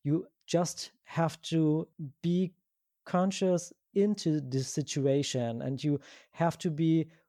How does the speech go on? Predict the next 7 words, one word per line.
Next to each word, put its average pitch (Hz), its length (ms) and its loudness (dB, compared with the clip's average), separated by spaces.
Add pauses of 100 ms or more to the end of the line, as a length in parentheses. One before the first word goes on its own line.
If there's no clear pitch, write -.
(120)
with 160 300 0
your 165 160 2
child 147 500 2
and 139 340 -4 (260)
always 151 500 2
be 147 420 2 (160)
present. 123 680 -2